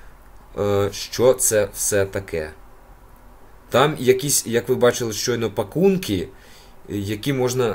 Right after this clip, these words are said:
е, от не люблю я гортати вгору, коли оновлення відбувається, не встигаю просто. Словом, там були пакунки, які не актуальні, вони з коробки йшли, і, мовляв, вони не потрібні, використовуйте auto-remove, щоб їх видалити. Це дуже дивно.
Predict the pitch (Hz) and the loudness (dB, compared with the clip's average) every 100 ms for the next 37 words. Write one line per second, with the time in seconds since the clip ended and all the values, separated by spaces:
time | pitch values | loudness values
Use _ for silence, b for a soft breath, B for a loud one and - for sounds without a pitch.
0 | 110 110 107 104 98 - 98 123 135 120 | -2 -4 -2 -2 -2 -6 0 4 4 4
1 | 104 90 95 95 95 98 87 98 92 87 | 4 4 2 0 0 0 2 2 2 0
2 | 95 95 104 127 143 107 95 92 92 90 | 0 0 2 2 2 0 -2 -2 -4 0
3 | 87 82 - 90 90 - 95 82 80 80 | 0 0 -4 -6 -4 -2 0 0 0 -8
4 | - 82 B B B B - 143 156 131 | -8 -12 B B B B 4 6 6 2
5 | - 160 151 151 143 127 - 175 170 120 | 2 2 2 0 0 0 0 0 -2 -4
6 | 113 110 110 104 147 127 123 - 127 127 | -4 -4 -6 -4 0 2 2 2 4 4
7 | 165 135 101 107 117 127 - - 113 127 | 4 0 -2 0 2 4 2 2 6 6
8 | 127 - 101 98 - 117 156 160 B B | 6 0 -6 -6 -4 -2 -2 -2 B B
9 | B - - 101 101 127 123 120 120 113 | B -12 -2 0 6 6 6 0 0 -2
10 | 110 101 131 151 131 104 104 98 - 117 | -2 -2 -2 0 -2 0 0 0 2 0
11 | 107 117 - 101 101 101 101 110 131 131 | 2 0 4 2 4 2 2 0 -2 -2
12 | 113 101 101 98 107 95 90 87 92 87 | -4 -2 -2 -2 -2 2 0 0 -4 -2
13 | 120 135 131 127 131 127 143 | 0 4 4 8 8 8 2